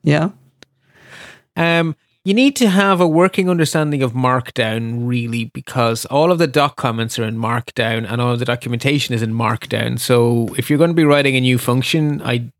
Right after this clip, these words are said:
Speaker 2: do sort of expect you to write the very, very basic documentation in the doc comments. So, you know, be able to make something bold, be able to put in a few bullets or whatever. The backticks for code,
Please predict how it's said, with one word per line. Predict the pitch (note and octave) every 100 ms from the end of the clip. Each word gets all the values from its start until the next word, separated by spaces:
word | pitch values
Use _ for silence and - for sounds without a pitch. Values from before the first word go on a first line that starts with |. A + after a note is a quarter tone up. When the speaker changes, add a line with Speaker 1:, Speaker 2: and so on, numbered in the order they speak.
| _ -
Speaker 2:
do | C3
sort | C3 C3
of | B2
expect | B2 - B2 B2
you | B2
to | B2 A#2
write | A#2+ -
the | A2+
very, | B2 A#2+
very | A#2 A#2+
basic | A#2+ A#2 - A#2+
documentation | A#2+ A#2+ A#2+ A2+ A#2 B2+ -
in | A#2
the |
doc | B2 C3
comments. | - D3 D#3 C#3+
So, | - C3 C3 A#2+ _ - - - _ _ _ _
you | C4+
know, | A3 F#3
be | F#3+
able | G3+ F3+
to | D#3+
make | D#3
something | - C#3+ C3+ A#2+
bold, | B2+ B2+ B2 A#2+ A#2
be | C3
able | B2+ B2
to | A#2+
put | B2+
in | A#2
a | A#2
few | B2
bullets | G#2+ A#2+ A#2 -
or |
whatever. | A#2 A#2 A2 A#2 A#2 A#2 A#2 _ _ _ _ _
The | -
backticks | B2 C3 B2 - A2+
for | - A#2 A2
code, | - A2+ A2+ A2+